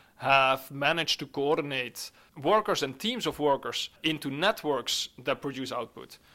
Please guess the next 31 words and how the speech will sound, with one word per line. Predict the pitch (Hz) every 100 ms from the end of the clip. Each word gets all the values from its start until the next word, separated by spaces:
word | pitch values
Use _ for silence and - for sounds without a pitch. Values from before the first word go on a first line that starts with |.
| - - _
So | - 143 143 143 143 - -
currently | 180 220 175
we're | 147 147
using | 147 202 175 151
this | 143 135 139
line | 139 139
of | -
research | 131 - 143 135 -
to | 135
explore | 127 - - 147 147 143 135 - - - _ _
how | - 131 156 160
the | 147
U | 143 156
S | 202 190 - -
actually | 147 - - 139 131 123
managed | 127 135 160 180 -
to | 147
become | 135 131 165 160
the |
frontier | 131 147 135 - 175 180 139 - _ _ _ _ -
of | 143 135 131 131 127 - - -
technological | 156 143 143 151 147 147 135
progress | 135 156 147 139 131 -
and | 143 139
the | 143
economic | 151 160 151 -
powerhouse | 160 165 131 123 123
that | 127
it | 123
is | 131 - -
nowadays, | 143 170 127 113 -